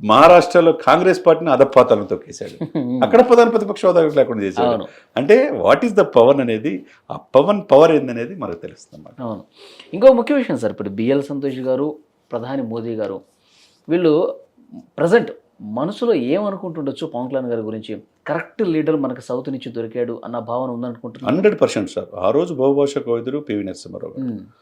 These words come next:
Speaker 1: అనర్గళంగా పద్నాలుగు పైన భాషలు వచ్చాయి.
Speaker 2: మ్మ్.
Speaker 1: ఆయన చాలా తక్కువ అంచనా వేశాడు. అపర చాణక్యుడు. ఇదేదే, ఈ దేశానికి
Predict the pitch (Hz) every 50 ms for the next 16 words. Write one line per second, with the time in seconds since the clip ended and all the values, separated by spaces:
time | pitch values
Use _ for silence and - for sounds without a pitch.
0 | _ _ _ _ - 107 127 143 139 127 139 135 135 127 - 113 - 90 107 104
1 | 98 87 - 101 - 90 90 92 92 - - - - - - - - - - _
2 | - 92 - - 104 95 98 _ _ _ _ - 98 104 107 104 - 98 - -
3 | 98 - - - 113 87 - - - - - - - - - - - _ _ -
4 | - - 113 113 110 - - 95 113 117 - - - - - _ _ _ _ _
5 | _ _ 82 85 90 92 92 98 110 120 120 127 135 143 110 98 92 95 107 113
6 | - 147 151 160 151 - 165 -